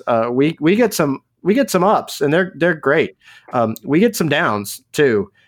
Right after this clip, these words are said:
And if I can say, kind of in a different way, those are great also, because they are opportunities for us to learn, uh, to, to meditate on where mistakes were made and, you know,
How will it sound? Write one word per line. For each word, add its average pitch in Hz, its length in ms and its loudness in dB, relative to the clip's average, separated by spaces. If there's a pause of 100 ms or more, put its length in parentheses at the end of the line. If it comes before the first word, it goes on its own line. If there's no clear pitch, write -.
(120)
And 123 380 0 (140)
if 143 140 -2
I 160 80 0
can 147 180 -2
say, 196 320 2
kind 175 200 -2
of 170 80 -4
in 156 40 -2
a 135 80 2
different 170 300 0
way, 131 160 2
those 175 380 4
are 143 180 0
great 139 400 2
also, 147 460 0
because 120 380 -2
they 127 140 0
are 139 240 2
opportunities 135 720 -2
for 123 200 -2
us 120 180 -2
to 113 140 -8
learn, 151 560 2 (420)
uh, 107 260 -2 (120)
to, 110 360 0 (160)
to 107 360 -2 (680)
meditate 151 680 0
on 117 260 0
where 131 540 2 (340)
mistakes 127 520 -2
were 151 120 0
made 156 640 2
and, 113 480 -2 (260)
you 127 140 -2
know, 113 280 -2